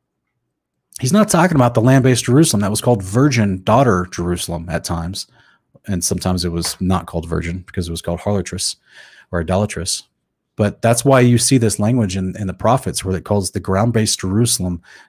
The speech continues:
daughter Jerusalem. Whereas Paul in Galatians four twenty-six would refer to the New Jerusalem above as mother Jerusalem. So here in Psalm eighty-seven, one through three, his foundations are in the holy mountains.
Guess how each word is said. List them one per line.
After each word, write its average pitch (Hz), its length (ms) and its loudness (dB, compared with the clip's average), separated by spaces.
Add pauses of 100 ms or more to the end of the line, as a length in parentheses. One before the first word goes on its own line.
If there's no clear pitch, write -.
(160)
daughter 98 540 2 (380)
Jerusalem. 80 560 -6 (540)
Whereas 104 460 0 (180)
Paul 107 380 4
in 98 180 -2 (140)
Galatians 98 340 0
four 107 160 0
twenty-six 117 580 0
would 101 120 -2
refer 107 320 0
to 101 400 0 (680)
the 107 80 -2
New 113 160 4
Jerusalem 113 400 2
above 95 480 4
as 101 220 -4
mother 104 480 0 (200)
Jerusalem. 87 600 -8 (840)
So - 140 -10
here 127 380 6
in 110 320 0
Psalm 117 240 2
eighty-seven, 107 400 2
one 104 100 2
through 98 140 -4
three, 131 500 2 (280)
his - 160 -6
foundations 120 500 0
are 120 60 0
in 113 40 0
the 110 60 0
holy 107 180 -2
mountains. 117 640 -4